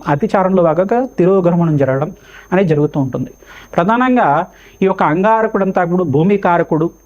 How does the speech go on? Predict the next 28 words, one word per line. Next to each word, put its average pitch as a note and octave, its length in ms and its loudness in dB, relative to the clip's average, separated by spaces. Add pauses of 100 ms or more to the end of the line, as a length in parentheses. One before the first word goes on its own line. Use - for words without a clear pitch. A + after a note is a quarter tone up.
(400)
సంతానానికి G3 600 0
కారకుడు D#3 380 0
అవుతాడు. C#3+ 320 -2
ప్రధానంగా E3 560 0
అన్యోన్య F#3 400 0
దాంపత్యానికి F3+ 680 -2
కారణం D3+ 360 -2
అవుతుంటాడు. C#3 480 -4 (380)
ప్రధానంగా G3 420 0
చూసుకుంటే F3 400 -2
ప్రేమ F3+ 340 0 (120)
అనురాగాలకి, E3+ 800 0 (300)
కోప G#3 260 2
ఆవేశాలకి, F3 920 0 (320)
ప్రధానంగా F3+ 460 2
ఉగ్ర D3 360 2
స్వరూపానికి F3 800 0
అంతా D#3 260 0
కూడా, E3 240 -2 (140)
యుద్ధ C#3 200 0
భూమిలో F#3+ 400 2
అంతా E3+ 220 0
కూడా, E3 220 -2
యుద్ధ C#3 280 0
రంగాలలో G3+ 540 2
అంతా F3 240 0
కూడా F3 160 -2
నైపుణ్యానికి, E3 800 0